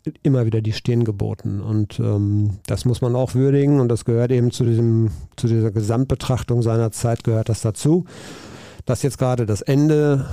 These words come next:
äh, dass es da so ein bisschen gerade berg runter geht. Ja, das ist so und das hat er natürlich auch dann mit zu verantworten, weil er,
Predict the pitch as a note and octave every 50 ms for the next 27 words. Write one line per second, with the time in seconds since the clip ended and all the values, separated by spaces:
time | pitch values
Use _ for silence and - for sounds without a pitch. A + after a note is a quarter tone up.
0 | - - - - - B2+ B2+ B2+ A#2+ A#2+ A2 A2+ A#2 G2+ C3 A#2+ A#2 A#2+ B2 C3
1 | B2+ - - B2+ A#2+ A#2 A2+ A2+ A#2 A2+ A#2 G#2 A2+ A2 G#2 - - C3 C3+ C3
2 | C3 B2+ A2 A#2+ B2+ A#2+ A#2+ B2 - - - - - - - - - - - _
3 | - - - A2 B2 B2 A2+ G#2+ - - - C3+ A#2 - D#3+ D3 - - D#3+ D3+
4 | D3+ D3 C3+ B2 A#2 - D3+ D3+ D3+ D3 C#3+ D3 - F3+ F#3+ G3 F3 - - A#2+
5 | G#2+ G#2+ G2 - - G#2+ - - A2+ A2+ G#2+ - A2 G#2 G2 - G#2+ G2+ G2+ G2
6 | A2 A2+ A2+ A#2 B2 A#2